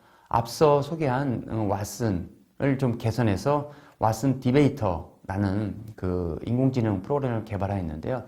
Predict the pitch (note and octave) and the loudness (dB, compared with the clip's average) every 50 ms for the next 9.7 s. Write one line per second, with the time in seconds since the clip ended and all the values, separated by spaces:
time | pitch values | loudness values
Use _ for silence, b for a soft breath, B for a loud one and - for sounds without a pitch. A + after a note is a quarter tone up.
0 | B B B B B B - D3 D3+ C#3+ D3 E3+ D#3+ D3+ C3+ - - - G3+ G#3+ | B B B B B B 0 0 0 0 2 2 2 2 0 -2 -4 -6 -4 0
1 | B3 G#3 E3+ C#3+ A2+ G2 F#2 G#2 A#2 A2 F#2+ - b b b b b b b b | 2 4 4 4 4 2 0 -2 -2 -4 -6 -8 b b b b b b b b
2 | - G#2 G2+ G2+ G2+ - F3 E3+ F3 - C#3+ B2+ B2+ C#3+ E3+ F#3 B B B B | -4 -2 -2 -2 0 -2 -2 -4 0 2 4 4 4 2 0 -2 B B B B
3 | B B B B - A#2 A#2 B2 C#3 C#3 C3+ A#2 A2 G#2 A2 B2 A#2+ G2+ E2+ - | B B B B -4 2 6 8 8 8 8 6 4 4 4 2 0 -2 -6 -10
4 | b b b b b b - A#2+ C3 C#3 C3+ D3+ D3 C3 B2 A2+ G#2+ G2+ F#2+ F#2 | b b b b b b 2 4 6 6 6 6 6 6 4 2 2 0 0 -2
5 | F#2 G2 C#3+ D3 A#2+ G2+ F2+ - B B B B B - - A2+ B2+ C3 D3 C#3 | 0 0 2 2 2 0 -2 -8 B B B B B -6 0 2 4 4 4 4
6 | B2 - A#2 A2 A2 G#2+ - E3 F3 - - - - C3 A2+ - - G#2 F#2+ F#2 | 2 2 0 -2 -4 -2 -2 -4 -4 -4 -6 -6 -4 -4 -4 -4 -4 -4 -4 -2
7 | F2+ G#2+ C3+ C3 - - F#2+ - - _ - G2 - A#2 D3 F3 - - - G2 | -2 -2 -4 -4 -4 -6 -8 -10 -10 _ -10 -4 -4 -4 -4 -4 -8 -10 -10 -10
8 | F#2 - - C#3 B2 C3 - F#2+ E2+ - A#2+ B2+ C#3 C3+ - - - A#2+ G#2 G#2+ | -8 -6 -6 -6 -6 -4 -4 -6 -6 -4 -6 -6 -6 -6 -12 -10 -8 -6 -6 -6
9 | G2+ - G#2+ G2+ A2 G#2+ - - - - - - - - | -8 -6 -2 -2 -2 -2 -4 -10 -16 -18 -18 -18 -20 -20